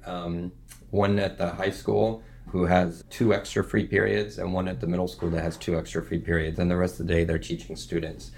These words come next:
So they're what we call hybrid tosas. They're teaching and they're doing instructional leadership. And then we have six tosas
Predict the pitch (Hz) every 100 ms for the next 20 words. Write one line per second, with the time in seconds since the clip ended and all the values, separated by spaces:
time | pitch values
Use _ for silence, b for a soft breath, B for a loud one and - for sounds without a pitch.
0 | B B B 92 85 87 82 85 92 87
1 | 85 82 - 78 87 82 87 85 - 92
2 | 92 98 92 - - - 95 - 87 85
3 | - B B B - 92 82 82 85 80
4 | 80 82 85 82 85 82 85 82 - 82
5 | - b b b b 101 131 151 120 90
6 | - 107 - 95 85 92 87 85